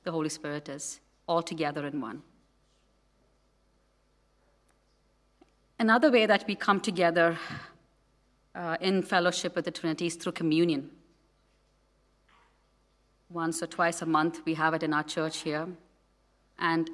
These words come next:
that is a time when we come together to share in the bread and the wine.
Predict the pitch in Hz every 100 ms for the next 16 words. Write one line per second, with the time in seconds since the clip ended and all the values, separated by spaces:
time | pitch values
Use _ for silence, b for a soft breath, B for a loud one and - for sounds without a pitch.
0 | - 180 180 185 180 196 170 170 165 170
1 | 156 151 156 - - _ _ _ 160 -
2 | 180 196 185 165 165 165 - 175 160 185
3 | 226 - _ _ _ _ _ _ _ -
4 | 202 196 202 196 196 190 190 196 226